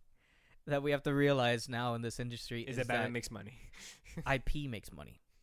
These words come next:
Speaker 1: Franchises make money. Universes make money,
Speaker 2: Mm-hmm.
Speaker 1: you know, and
Speaker 2: A Batman universe will make money.
Speaker 1: if a fucking, obviously it's controlled by Disney, so, you know,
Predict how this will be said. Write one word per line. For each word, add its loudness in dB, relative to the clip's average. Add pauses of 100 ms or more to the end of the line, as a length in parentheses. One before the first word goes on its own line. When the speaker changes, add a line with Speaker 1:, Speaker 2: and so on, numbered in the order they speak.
(460)
Speaker 1:
Franchises -2
make -12
money. -14 (480)
Universes -2
make -8
money, -12
Speaker 2:
Mm-hmm. -20
Speaker 1:
you -4
know, -6
and -6 (380)
Speaker 2:
A -2
Batman 4
universe 0
will 0
make -4
money. -4
Speaker 1:
if 2 (640)
a -2
fucking, -2
obviously -6
it's -12
controlled -6
by -6
Disney, -8
so, -12
you -12
know, -10